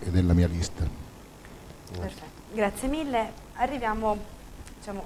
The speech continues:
Speaker 2: all'ultima domanda che, eh, faccio a, a tutti e tre i candidati, poi passeremo a, eh,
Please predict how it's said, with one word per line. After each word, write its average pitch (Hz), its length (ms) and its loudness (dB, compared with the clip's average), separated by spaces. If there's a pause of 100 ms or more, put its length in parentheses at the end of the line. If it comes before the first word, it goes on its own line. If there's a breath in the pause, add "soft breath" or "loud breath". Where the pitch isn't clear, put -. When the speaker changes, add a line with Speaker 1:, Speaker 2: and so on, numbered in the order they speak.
(100)
Speaker 2:
all'ultima 220 1600 4 (340)
domanda 196 1300 8 (640 loud breath)
che, 180 220 4
eh, 170 420 -2
faccio 175 680 4
a, 160 600 0
a 175 160 2
tutti 214 260 -2
e 190 100 0
tre 185 360 8
i 170 100 0
candidati, 160 600 2
poi 170 140 0
passeremo 170 680 0
a, 156 360 6 (680)
eh, 160 220 -2